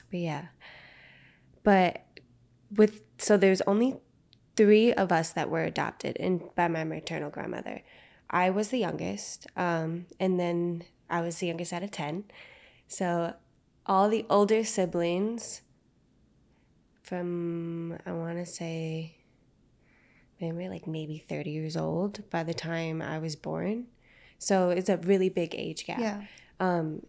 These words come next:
Speaker 1: and they always, they were always really, really nice, like, to me at least. Um, they treated me like their own sister and everything, even though they knew that I was their sister's daughter. Um, I didn't know at the time, though, growing up,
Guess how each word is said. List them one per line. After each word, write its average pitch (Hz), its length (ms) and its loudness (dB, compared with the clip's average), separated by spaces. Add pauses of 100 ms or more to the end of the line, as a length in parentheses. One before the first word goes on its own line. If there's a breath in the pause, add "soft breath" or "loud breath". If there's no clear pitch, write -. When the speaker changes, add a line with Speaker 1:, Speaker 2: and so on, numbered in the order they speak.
Speaker 1:
and 202 220 6
they 202 140 6
always, 339 720 2
they 254 160 4
were 349 100 2
always 349 400 4
really, 220 300 2
really 196 240 0
nice, 170 540 -4
like, 180 260 -2
to 196 100 2
me 185 300 4
at - 120 -6
least. 262 400 -6 (360 loud breath)
Um, 175 580 0
they 202 160 4
treated 196 340 2
me 202 180 4
like 185 200 -2
their 185 120 -2
own 185 180 -4
sister 175 600 -6 (220 soft breath)
and 180 100 0
everything, 175 320 -2
even 175 300 -2
though 170 140 0
they 170 160 0
knew 170 240 0
that 160 280 -4
I 160 120 -4
was 160 360 -6 (520 soft breath)
their 180 200 4
sister's 156 680 -4
daughter. 151 540 -4 (420 soft breath)
Um, 156 400 0
I 214 140 4
didn't 226 320 4
know 175 280 2
at 214 140 -4
the 220 80 -4
time, 233 360 -4
though, 247 140 -2
growing 240 360 -2
up, 254 200 -4